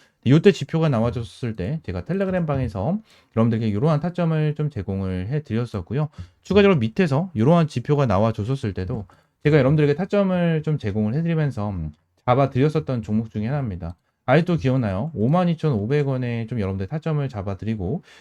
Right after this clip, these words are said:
대박 수익을 한번 좀 챙겨드렸었던, 자, 이러한 종목 중에 하나인데,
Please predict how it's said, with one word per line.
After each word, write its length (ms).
대박 360
수익을 340
한번 200
좀 120
챙겨드렸었던, 920
자, 80
이러한 340
종목 300
중에 160
하나인데, 440